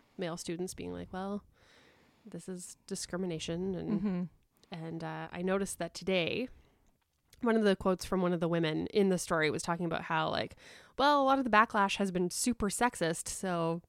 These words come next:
Speaker 1: you can't really say <laughs> there's not a problem." And I noticed that this morning that the comments have been closed
Speaker 2: Which is
Speaker 1: on the
Speaker 2: never a
Speaker 1: story.
Speaker 2: good sign.
Speaker 1: "We are no longer accepting comments on the story as most submissions did not meet our terms."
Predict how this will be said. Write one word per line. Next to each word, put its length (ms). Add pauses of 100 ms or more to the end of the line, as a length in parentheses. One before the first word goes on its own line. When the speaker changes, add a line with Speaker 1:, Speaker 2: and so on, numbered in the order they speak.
(540)
Speaker 1:
you 80
can't 240
really 160
say 240
<laughs> 0
there's 380 (360)
not 220
a 40
problem." 500 (220)
And 120
I 20
noticed 260
that 100
this 180
morning 260
that 140
the 60
comments 500
have 180
been 160
closed 540 (380)
Speaker 2:
Which 220
is 80
Speaker 1:
on 60
the 60
Speaker 2:
never 200
a 60
Speaker 1:
story. 120
Speaker 2:
good 160
sign. 320 (180)
Speaker 1:
"We 120
are 40
no 100
longer 200
accepting 360
comments 280
on 60
the 80
story 220
as 100
most 160
submissions 480
did 80
not 160
meet 100
our 80
terms." 500